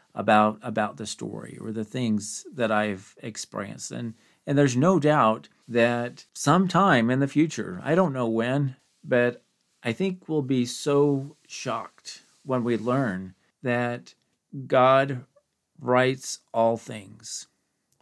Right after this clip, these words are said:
And in that way, he makes it, he makes it fair, but we are, are promised so many blessings. I don't, I don't think we could really consider it to be fair. You know, fair is something that we earn and that we deserve.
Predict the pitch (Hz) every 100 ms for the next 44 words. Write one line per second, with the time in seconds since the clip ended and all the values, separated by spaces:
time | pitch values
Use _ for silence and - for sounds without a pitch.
0 | _ 123 117 135 165 175 135 127 120 117
1 | 127 131 - 113 - 123 117 113 - 101
2 | - 120 131 110 95 107 101 101 _ _
3 | _ _ _ - 123 160 185 180 135 120
4 | 113 123 117 - 131 131 117 104 - 131
5 | 135 117 - 110 117 110 101 107 131 139
6 | - 123 139 127 127 120 123 101 107 92
7 | - 113 110 101 104 101 110 107 - 95
8 | 92 104 98 101 101 92 156 175 160 110
9 | - 127 123 110 101 104 95 - 107 120
10 | 127 120 101 101 95 90 92 95 135